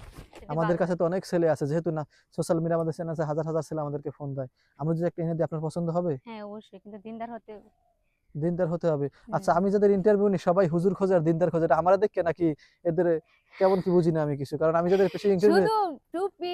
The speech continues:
Speaker 1: আর পাঞ্জাবি পরলে ভিতরে যে দিন থাকে ওইটা দেখতে হবে।
Speaker 2: ওইটা দেখতে হবে। ভালো একটা
Speaker 1: হ্যাঁ,
Speaker 2: মানুষ
Speaker 1: অবশ্যই।
Speaker 2: খুঁজতে
Speaker 1: হ্যাঁ,
Speaker 2: হবে আর কি,
Speaker 1: ভালো মনের একটা
Speaker 2: যে
Speaker 1: মানুষ।
Speaker 2: আপনাকে কেয়ার করবে,
Speaker 1: হ্যাঁ,
Speaker 2: আপনিও
Speaker 1: হ্যাঁ,
Speaker 2: তাকে কেয়ার
Speaker 1: অবশ্যই।
Speaker 2: করতে হবে। শুধু সে যে
Speaker 1: হ্যাঁ।
Speaker 2: আপনাকে কেয়ার করবে এমনটা না।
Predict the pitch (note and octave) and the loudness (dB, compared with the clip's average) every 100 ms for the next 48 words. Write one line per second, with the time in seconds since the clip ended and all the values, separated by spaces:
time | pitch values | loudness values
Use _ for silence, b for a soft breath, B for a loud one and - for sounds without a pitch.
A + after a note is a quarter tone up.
0 | E4+ C4 A#3+ A#3+ C4+ C#4 D4 D4 C4+ G#3+ | -2 -2 -2 -2 -2 0 -2 -4 -8 -10
1 | G3 G#3 B3 C#4 C#4+ C4 D4 D4+ D#4+ B3+ | -12 -10 -6 -6 -6 -6 -8 -8 -10 -10
2 | G#3+ G#3 A3+ A3+ A3 A3 - G3+ F#3 - | -10 -10 -10 -10 -12 -14 -16 -18 -18 -20
3 | E3 F3 F#3 F#3 E3+ D#3 G#3+ A3 G3 F#3 | -6 -2 -2 0 0 4 4 6 2 2
4 | F3+ F#3+ E3+ E3+ D#3+ D#3 C3+ F#3 G#3 A3 | 0 -2 0 0 2 2 0 0 -2 -4
5 | G#3+ G#3+ - E3+ F#3 F3+ F#3+ F3+ G3 F3+ | -8 -10 -8 0 4 4 2 -2 2 2
6 | E3 D3+ C3+ - _ - D3 F3+ G#3+ G3 | 4 2 0 -4 _ -8 -4 0 2 2
7 | F#3+ F#3 E3 E3 D#3 D3+ C#3+ E3+ - E3+ | 0 2 2 2 0 -2 0 -2 -2 0
8 | F3+ G3+ F3+ G3 F#3+ F#3+ E3 D#3 D3 C#3+ | 0 -2 -2 -2 0 2 2 0 -4 -6